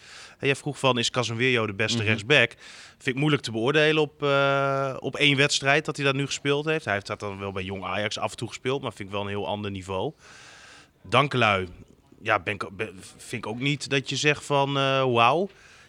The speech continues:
Speaker 1: Elan Kouri is in dit systeem ook geen rechtsback. En als Buis zegt van, ik ga nu zo spelen en ik blijf zo spelen, dan vind ik dat ook wel een positie die misschien nog wat aandacht, eh, vereist, hoor.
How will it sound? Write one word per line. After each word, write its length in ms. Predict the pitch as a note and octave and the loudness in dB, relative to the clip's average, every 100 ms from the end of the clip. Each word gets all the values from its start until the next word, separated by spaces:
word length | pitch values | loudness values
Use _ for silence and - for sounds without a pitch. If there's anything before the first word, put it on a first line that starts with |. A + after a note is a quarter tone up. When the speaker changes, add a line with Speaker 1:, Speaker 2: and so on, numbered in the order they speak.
| - | -6
Speaker 1:
Elan 200 | B2+ B2+ | 0 0
Kouri 360 | C3 F#3+ E3+ B2 | 2 4 6 6
is 100 | G#2 | 4
in 60 | |
dit 160 | G#2+ B2 | 0 0
systeem 540 | - - A#2+ G#2 G2 - - - - - | 2 2 0 0 -4 -10 -20 -20 -20 -6
ook 200 | A2 B2 | -4 0
geen 160 | D3 C3+ | 2 4
rechtsback. 500 | C#3+ B2 C3+ F#3+ - | 4 2 0 0 -4
En 220 | A#2+ A#2 | -8 -6
als 120 | A2+ | 0
Buis 320 | A#2+ C3 B2+ | 4 4 4
zegt 240 | - C#3 - | 2 0 0
van, 240 | A#2 A2 - | -2 -2 -6
ik 140 | A#2+ | -6
ga 140 | A#2+ | -2
nu 300 | B2 D3+ A#2+ - _ - - - - _ - - | 2 2 2 -4 _ -20 -20 -20 -20 _ -18 -4
zo 320 | G#2+ C3+ C3 | 2 4 4
spelen 440 | - A2+ C3 F#3 | 2 0 0 0
en 60 | C3+ | -4
ik 80 | G2+ | 0
blijf 240 | G#2+ C#3+ | 2 2
zo 180 | - D#3 | 4 4
spelen, 460 | - D3 C#3 F3 E3+ | 4 4 4 4 -2
dan 120 | B2 | 0
vind 180 | D3+ B2 | 2 2
ik 120 | G2+ | 0
dat 180 | G#2 A#2+ | -4 -4
ook 100 | A#2+ | 0
wel 100 | B2+ | 0
een 100 | A2+ | 0
positie 640 | A#2+ C3 D3 - D3 C#3+ _ - - - _ - | -2 0 0 0 0 -2 _ -20 -20 -20 _ -2
die 160 | B2+ | 0
misschien 260 | C#3+ - D3+ | 2 2 2
nog 120 | C3+ | 2
wat 120 | C3+ | 2
aandacht, 540 | A#2+ D3+ D3+ C#3+ - D3 | 4 4 4 0 -2 -2
eh, 400 | C#3+ C#3+ C#3 C#3 | 0 2 0 -2
vereist, 500 | - C#3+ D3 F#2 - | -4 0 2 2 -2
hoor. 140 | - | -6